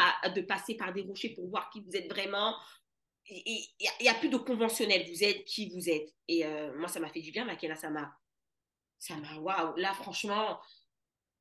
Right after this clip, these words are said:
j'ai encore fait du shopping hier. Ça va, ça va péter, en fait. Là, ça va péter, là.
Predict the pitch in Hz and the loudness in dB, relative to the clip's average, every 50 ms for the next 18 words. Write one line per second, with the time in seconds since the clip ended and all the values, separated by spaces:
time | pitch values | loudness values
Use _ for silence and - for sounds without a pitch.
0 | _ _ _ _ _ _ _ _ - - 202 196 - 226 - - 240 - - - | _ _ _ _ _ _ _ _ -2 0 2 2 2 2 2 2 2 4 6 6
1 | - 262 233 - 269 262 247 226 220 233 240 247 254 262 254 - - - - - | 6 6 6 8 8 8 8 8 8 8 8 8 8 8 6 4 0 -8 -6 -4
2 | 233 196 196 190 - - 214 196 190 - 269 - - 320 262 202 - - - - | -2 -2 -2 -2 -2 -2 -2 -2 2 4 4 8 8 8 6 6 4 -6 -8 -6
3 | - 180 - - 160 147 160 - 160 165 165 - 226 214 226 254 285 294 269 262 | -4 -4 -4 -2 -2 -2 -2 -2 -2 -4 -4 -4 0 4 8 8 8 10 10 10
4 | 269 269 285 294 294 | 12 12 12 10 10